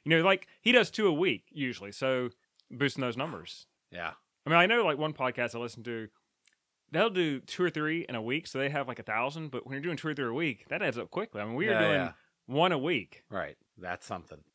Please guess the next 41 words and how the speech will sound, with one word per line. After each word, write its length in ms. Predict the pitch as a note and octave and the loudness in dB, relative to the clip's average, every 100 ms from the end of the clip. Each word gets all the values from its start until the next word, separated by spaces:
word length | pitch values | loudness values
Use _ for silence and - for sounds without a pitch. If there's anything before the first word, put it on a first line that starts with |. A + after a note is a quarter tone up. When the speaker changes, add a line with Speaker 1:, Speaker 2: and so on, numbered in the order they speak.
| - | -20
Speaker 1:
It's 80 | - | -12
crazy. 380 | G2+ F#2 F2 - _ _ _ E3+ | -10 -10 -12 -18 _ _ _ -4
Speaker 2:
Ugh, 180 | D3 B2 - - - - | -4 -4 -10 -16 -18 -4
definitely. 480 | G#2 F#2+ F2+ D#2 D#2+ - - - _ _ _ _ _ _ _ _ - | -4 -4 -10 -14 -16 -18 -20 -20 _ _ _ _ _ _ _ _ -4
So 100 | F#3 | 0
what's 160 | A3+ A3 | 2 6
new? 220 | A#3 A#3 | 8 8
What's 200 | G3 G#3+ | 8 4
exciting? 520 | - D#3+ B2 G2+ G2+ _ _ - | 6 8 8 2 -12 _ _ 4
Speaker 1:
I 40 | |
don't 80 | D4 | 6
know 60 | |
about 100 | C4 | 6
exciting, 400 | G#3+ G#3 G3 B3 | 6 6 6 6
but 120 | G#3 F3 | 2 2
new. 320 | F#3 A3 A#3+ | 2 2 0
I've 280 | E3 E3+ D#3+ | 2 4 2
made 200 | F#3+ F3 | 0 0
a 100 | A#2+ | -2
lot 360 | A#2 C3+ D#3 E3 | 0 4 6 4
of 80 | - | 0
Christmas 320 | C3+ A#2 G2+ | -4 -4 -8
ornaments. 440 | G2 E2+ - - | -8 -10 -16 -4
Speaker 2:
And 140 | F#3+ A#3 | -2 4
I 60 | |
got, 240 | C4 C4 F#3 | 4 4 2
you 160 | F#3+ | 2
know, 160 | F#3+ F#3+ F3+ | 2 2 4
and, 220 | E3 D#3+ _ - | 4 2 _ 0
and 280 | E3+ D#3 C#3+ B2+ A2 | 2 2 -2 -12 -6
when 180 | F3 G3+ | -2 0
I 60 | G3 | 4
got 240 | G#3+ G3+ | 4 4
here, 320 | C#3+ A#2 A2+ _ _ _ _ - | 0 -2 -4 _ _ _ _ -6
you 260 | D3 C#3+ | 0 2
let 180 | C#3+ E3+ | 4 4
me 80 | D#3 | 4
pick 240 | C#3+ C#3 | 0 0
one, 180 | A2+ G2+ | -2 -4
which 200 | G#2+ - A2+ | -4 -4 -2
I'm, 300 | A#2+ A#2+ | 0 -2